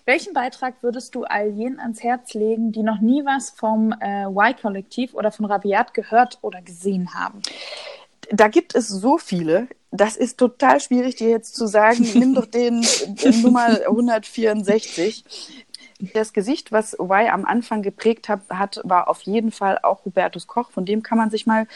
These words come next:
Speaker 2: was angucken. Das ist immer sehr markig. Ansonsten, äh, wird unser Kanal aufgeteilt nach Überthemen. Das ist eigentlich ganz cool. Da kann man sehen, okay, gehe ich mal in den Sozi-, Be-, Bereich Soziales oder gehe ich mal in den Bereich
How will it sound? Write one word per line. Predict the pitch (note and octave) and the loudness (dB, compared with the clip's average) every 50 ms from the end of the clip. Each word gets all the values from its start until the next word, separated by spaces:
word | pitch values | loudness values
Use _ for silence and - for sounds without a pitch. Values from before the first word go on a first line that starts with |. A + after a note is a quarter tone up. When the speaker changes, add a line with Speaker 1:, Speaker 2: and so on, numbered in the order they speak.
| - - - - - - | -18 -18 -18 -18 -6 2
Speaker 2:
was | - G3 G#3 - | 4 4 4 4
angucken. | - - A3 A3 - - A3 - A#3 G#3 | 4 0 0 0 0 0 0 2 2 2
Das | G3+ G3 | 2 0
ist | - - G3+ | 0 -2 -4
immer | G#3+ G3 F#3 F3+ | -2 0 0 2
sehr | E3+ F#3 G3 G#3 | 4 4 4 4
markig. | G3+ F3 D#3+ F3 F#3+ - - B3+ C4 - - - _ - - - - - - - _ _ - | 4 4 2 2 2 2 0 0 0 -2 -8 -16 _ -20 -20 -20 -20 -20 -20 -20 _ _ -4
Ansonsten, | G3+ G#3 G3+ G#3 G3+ G#3 A3+ A3 - - B3 A#3+ - - | -4 -4 -2 -2 -2 -2 -4 -2 -2 0 0 0 0 -2
äh, | - - - A3 G#3 | -2 0 0 2 2
wird | A#3 C4+ - | 2 4 4
unser | A#3+ A3+ A#3+ A3+ | 6 6 4 4
Kanal | - - G3+ G3 G3 A3 C4 - | 2 0 0 2 4 4 6 6
aufgeteilt | - A#3 C4 - - C#4 - - - B3+ B3 B3 B3 B3 _ - | 4 4 2 2 -2 -8 -8 -6 -4 -2 -2 -2 -2 -4 _ -2
nach | G#3+ G#3+ G#3+ A3 - - - _ - - - - | -2 -2 -2 -4 -6 -10 -16 _ -20 -4 2 4
Überthemen. | C#4 D#4+ B3+ F#3+ - - - E3 E3 F3 G3 A3 A#3 | 6 8 6 6 4 0 -6 -4 -4 -2 -2 -2 -2
Das | A3 A3 | -2 -4
ist | A3+ A3+ | -4 -4
eigentlich | - - G#3+ A3 G#3 - | -2 -2 -2 -4 -4 -6
ganz | G#3 G3+ - - - | -6 -8 -6 -4 0
cool. | B3 B3 | 2 2
Da | A3+ G3 | 2 2
kann | - G#3 | 0 -2
man | G3 F#3+ F3+ | -2 -2 2
sehen, | F3+ G3+ G3+ F#3 | 2 2 2 2
okay, | F3 - - G#3 F#3 E3+ _ | 0 0 2 2 2 0 _
gehe | - F#3+ F#3+ | 2 2 4
ich | F#3 - | 4 2
mal | F3 E3+ | 0 0
in | - F3 | 2 0
den | F3 F3 | 0 0
Sozi-, | E3 E3 - - - | -2 -4 -4 -4 -4
Be-, | - - F3 F3 E3+ F3 | -2 2 2 2 4 4
Bereich | F3 E3 E3+ E3+ E3 F3 F3+ F3 | 4 4 4 4 4 2 2 0
Soziales | - F3+ - - - F#3 F#3 F#3+ G3 G3 G3+ G3 - - - - - - - - - - - | -4 -6 -4 0 2 4 4 6 4 2 0 -2 -6 -10 -16 -18 -20 -20 -20 -20 -20 -8 0
oder | - F3+ G3 F#3+ F#3 | 4 4 6 6 6
gehe | F3+ F#3+ G3 | 4 2 0
ich | F#3+ F#3 | 0 2
mal | G3 F3 | 0 0
in | - E3+ F#3+ | 0 -2 -4
den | F#3 F#3 F3+ | -4 -2 -2
Bereich | F3 E3 E3+ E3+ D#3 D#3 D#3+ F3+ F3 - - - | -2 -2 0 2 4 4 4 2 0 -4 -8 -12